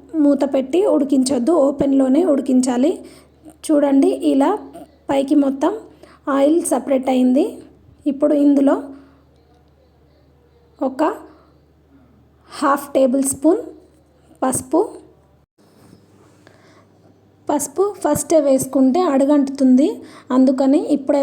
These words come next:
వేసుకోవాలి. ఒక టూ టేబుల్ స్పూన్స్ అల్లం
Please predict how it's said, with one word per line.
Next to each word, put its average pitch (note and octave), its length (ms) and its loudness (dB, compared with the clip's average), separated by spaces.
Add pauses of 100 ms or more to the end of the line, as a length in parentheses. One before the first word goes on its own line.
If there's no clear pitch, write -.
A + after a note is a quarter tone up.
వేసుకోవాలి. B3 600 0 (1300)
ఒక C#4 180 0 (220)
టూ D4 80 2 (140)
టేబుల్ C4+ 320 0
స్పూన్స్ E4 340 -2 (400)
అల్లం C4+ 200 4